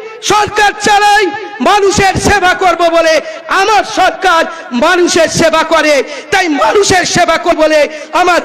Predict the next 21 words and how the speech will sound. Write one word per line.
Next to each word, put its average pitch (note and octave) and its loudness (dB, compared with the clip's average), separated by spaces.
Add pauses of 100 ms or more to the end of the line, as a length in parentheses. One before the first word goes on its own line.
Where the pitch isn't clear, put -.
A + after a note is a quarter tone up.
(100)
অধিকার E4 0
আছে D#4+ 2 (240)
মানুষের E4 0
কাছে E4 -2
প্রত্যাশা D#4+ -2
করার, D4+ 0 (240)
মানুষের D#4 0
কাছে D4 -2
ভোট D#4 -2
চাওয়ার, C#4+ 2 (280)
তাই E4+ 2
আমি C4+ -2
এ A#3 0
কথা G#3 -4
বললাম। F#3 -4 (460)
আপনি F#4 0
কন্যাশ্রীও C4 0
নেবেন, E4 2 (220)
আপনি F4+ -2
রূপশ্রীও E4 0
নেবেন, E4+ 2